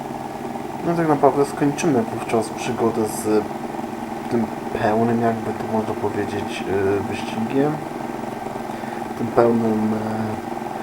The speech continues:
y, y, kompletem. No i potem przeniesiemy się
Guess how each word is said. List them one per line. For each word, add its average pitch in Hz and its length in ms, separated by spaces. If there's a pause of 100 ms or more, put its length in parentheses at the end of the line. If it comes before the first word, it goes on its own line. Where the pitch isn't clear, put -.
(880)
y, - 20
y, 120 460
kompletem. 175 600
No 170 60
i 180 140
potem 170 320
przeniesiemy 156 560
się 135 320